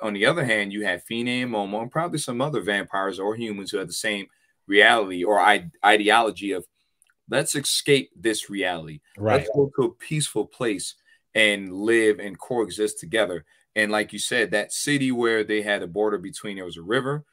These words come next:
Speaker 2: Yeah.
Speaker 1: humans, vampires, they were coexisting, but there was still some kind of cruel
Speaker 2: Oh, yeah.
Speaker 1: harshness to it, some, um, uh, primal behavior involved where,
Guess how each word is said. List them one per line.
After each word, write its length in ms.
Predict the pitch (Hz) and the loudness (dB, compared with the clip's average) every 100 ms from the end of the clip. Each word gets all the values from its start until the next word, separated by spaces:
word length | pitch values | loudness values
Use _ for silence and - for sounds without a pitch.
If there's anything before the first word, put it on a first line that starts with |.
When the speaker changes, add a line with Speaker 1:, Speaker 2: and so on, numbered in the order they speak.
| _ | _
Speaker 2:
Yeah. 260 | 127 123 95 | 4 4 4
Speaker 1:
humans, 360 | 113 - 175 - | -4 -6 -8 -10
vampires, 840 | - 139 131 107 104 92 90 - _ _ _ _ _ _ | 0 2 2 2 -2 -2 -6 -12 _ _ _ _ _ _
they 280 | - 156 175 | 0 4 6
were 180 | 180 147 | 6 2
coexisting, 720 | - 170 147 120 160 156 131 | 2 2 2 -2 -4 -4 -4
but 160 | 123 120 | -4 -2
there 100 | 123 | -2
was 140 | 117 | -4
still 240 | - 147 | -4 -4
some 220 | 143 123 113 | -4 -6 -6
kind 240 | 131 113 | -4 -2
of 100 | 98 _ | -4 _
cruel 680 | - 156 151 139 131 120 - _ | -6 0 2 2 0 -2 -8 _
Speaker 2:
Oh, 140 | 113 101 | 2 2
yeah. 180 | 90 104 | 0 0
Speaker 1:
harshness 500 | 127 127 120 107 - | 0 0 -8 -6 -4
to 120 | 107 98 | -2 -4
it, 40 | |
some, 380 | - 113 107 101 | -6 -6 -6 -6
um, 580 | 104 101 98 90 90 87 _ _ - | -2 -2 -2 -6 -14 -20 _ _ -4
uh, 200 | 104 95 | -4 -4
primal 600 | - - 147 135 131 113 | -10 -6 0 2 0 -6
behavior 680 | 107 101 113 113 107 101 | -8 -2 0 2 0 -4
involved 520 | 92 87 95 92 87 90 | -6 -6 -4 -4 -6 -6
where, 380 | 98 95 87 | -4 -4 -6